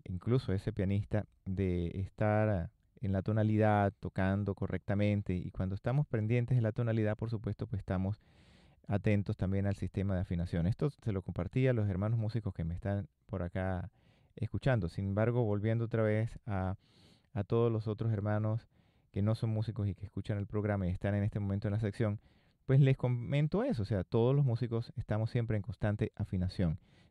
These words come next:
del instrumento, de nuestras voces, antes de comenzar la ejecución musical. Entonces, si usted se levantó porque es el nuevo día,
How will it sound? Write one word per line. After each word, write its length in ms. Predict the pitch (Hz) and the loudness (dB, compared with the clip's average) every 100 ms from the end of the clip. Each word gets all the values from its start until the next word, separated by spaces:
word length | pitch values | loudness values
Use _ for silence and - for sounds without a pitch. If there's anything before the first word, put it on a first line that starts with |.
| - | 0
del 180 | 113 | 4
instrumento, 640 | 117 120 110 110 107 101 98 | 4 2 0 2 2 0 -2
de 140 | 95 101 | -2 0
nuestras 360 | 120 - 110 | 0 2 2
voces, 480 | 107 107 - 101 - | 4 2 2 -2 -2
antes 340 | - 156 147 113 | 0 2 2 0
de 80 | |
comenzar 520 | 107 95 92 - 147 120 | 0 0 0 2 4 4
la 80 | |
ejecución 440 | 110 107 107 - 160 | 2 0 0 2 2
musical. 440 | 160 143 185 160 - _ _ | 2 2 2 2 0 _ _
Entonces, 380 | - 160 202 185 | 0 2 4 2
si 40 | 175 | 0
usted 240 | - 202 | 2 2
se 140 | 208 | 4
levantó 560 | 196 170 156 147 185 - _ - | 4 6 4 4 2 0 _ -2
porque 400 | 143 - 147 - | -2 2 2 4
es 200 | 139 165 | 4 4
el 180 | 147 151 | 6 6
nuevo 260 | 170 160 | 8 6
día, 340 | 151 147 123 | 6 4 4